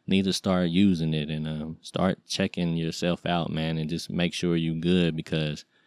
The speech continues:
I finally feel like I'm getting at that age now where, you know, my body ain't gonna just naturally, uh,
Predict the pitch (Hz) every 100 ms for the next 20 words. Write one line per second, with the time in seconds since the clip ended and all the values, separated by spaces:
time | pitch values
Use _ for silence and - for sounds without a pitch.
0 | _ _ _ _ _ - - 98 95 90
1 | - 95 92 85 87 85 92 90 87 90
2 | 85 90 92 87 82 90 92 85 85 82
3 | 76 73 _ _ _ _ _ _ _ _
4 | - 82 82 80 80 80 82 87 82 85
5 | 82 85 82 87 82 85 85 90 - 82
6 | 82 78 76 78